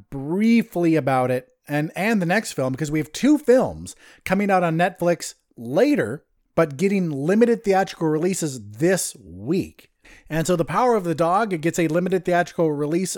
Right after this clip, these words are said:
right now, and it comes to Netflix on December first. Charismatic rancher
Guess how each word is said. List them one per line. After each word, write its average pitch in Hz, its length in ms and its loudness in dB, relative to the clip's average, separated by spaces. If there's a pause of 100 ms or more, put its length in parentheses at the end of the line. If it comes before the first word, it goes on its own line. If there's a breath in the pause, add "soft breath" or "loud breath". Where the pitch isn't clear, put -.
right 160 360 -2
now, 180 460 -2 (600 soft breath)
and 180 240 0
it - 60 -4
comes 214 200 2
to 185 80 0
Netflix 208 560 0
on 156 100 0
December 151 460 -4 (140)
first. 123 480 -6 (680 soft breath)
Charismatic 196 640 0
rancher 185 540 0